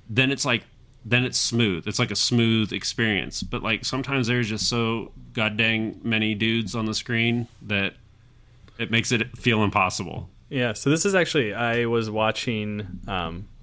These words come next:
Speaker 2: I've pl-, I was, I played Rondo of Blood also earlier this year. That was one of the other Castlevania games I played. Um, but I was watching a speed run of it earlier today. And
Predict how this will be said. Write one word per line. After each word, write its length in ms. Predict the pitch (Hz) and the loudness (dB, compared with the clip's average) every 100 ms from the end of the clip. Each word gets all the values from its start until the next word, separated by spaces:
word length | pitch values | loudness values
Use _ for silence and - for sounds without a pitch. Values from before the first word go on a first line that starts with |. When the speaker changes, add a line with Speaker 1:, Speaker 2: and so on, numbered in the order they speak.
| - - | -12 -4
Speaker 2:
I've 180 | 127 - | -4 -4
pl-, 140 | - | -4
I 80 | 139 | 0
was, 160 | 135 135 | 0 0
I 80 | 139 | -2
played 240 | 156 147 | 0 2
Rondo 260 | 117 110 104 | 2 0 -2
of 120 | - | -2
Blood 260 | 95 92 - - | -4 -4 -8 -8
also 340 | 101 - 95 | -8 -4 -6
earlier 320 | 95 98 95 95 | -2 -2 -2 -4
this 220 | 95 - | -6 -4
year. 60 | 92 | -4
That 60 | |
was 140 | 92 95 | -4 -6
one 80 | 92 | -6
of 60 | |
the 120 | 92 | -4
other 360 | 90 95 92 92 - | -2 -2 -4 -6 -6
Castlevania 480 | 107 - 104 101 | -4 -4 -4 -2
games 200 | 98 101 | -2 -2
I 60 | 98 | -2
played. 360 | - 98 95 92 - | -2 -2 -2 -6 -10
Um, 280 | 104 92 90 - - | -6 -6 -8 -14 -8
but 120 | 127 | 2
I 20 | 127 | 4
was 160 | 120 | 4
watching 440 | 131 127 143 127 123 127 | 4 2 2 2 0 -4
a 400 | 113 107 104 98 | -2 -2 -2 -2
speed 360 | - - 139 | -2 4 4
run 140 | 135 107 | 4 2
of 140 | 98 | 0
it 180 | 95 - - - - 117 | -2 -4 -16 -20 -8 0
earlier 320 | 113 107 104 | 2 2 0
today. 460 | - 101 95 90 - - - - - - - | 0 0 0 -4 -12 -20 -20 -20 -20 -14 -2
And 360 | 110 107 107 | 0 0 -2